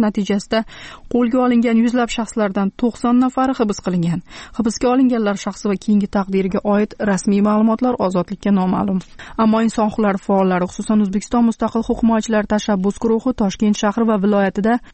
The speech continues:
ishidga aloqadorlik aybi bilan ikki yuzdan ortiq odam hibsga olinganini xabar qilgan. Bundan tashqari, inson huquqlari faollari hibslar Farg'ona, Namangan va Xorazm viloyatlarida ham kuzatilganini qayd etgan. O'zbekistonga qo'shni davlatlar ikki ming o'n to'rtinchi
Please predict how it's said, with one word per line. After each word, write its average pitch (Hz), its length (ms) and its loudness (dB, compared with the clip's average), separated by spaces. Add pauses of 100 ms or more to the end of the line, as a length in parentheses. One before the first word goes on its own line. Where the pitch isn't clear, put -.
(120)
ishidga 262 360 0
aloqadorlik 220 560 0
aybi 196 280 0
bilan 190 260 2
ikki - 220 -4
yuzdan 247 280 0 (160)
ortiq 208 320 -2
odam 202 240 2
hibsga 196 360 -4
olinganini 185 480 2
xabar 175 280 0
qilgan. 170 320 -2 (240)
Bundan 220 240 4
tashqari, 190 400 -2
inson 190 200 0
huquqlari 185 360 0
faollari 196 440 2
hibslar 196 380 0 (100)
Farg'ona, 196 440 2 (100)
Namangan 220 480 2
va 220 120 0
Xorazm 208 400 2
viloyatlarida 185 540 0
ham 190 180 2
kuzatilganini 208 680 0
qayd 180 220 -2
etgan. 170 240 -2 (340)
O'zbekistonga 233 580 0 (100)
qo'shni 254 420 0
davlatlar 208 480 -2 (200)
ikki - 220 -2
ming 254 100 2 (160)
o'n 233 180 2
to'rtinchi 240 440 0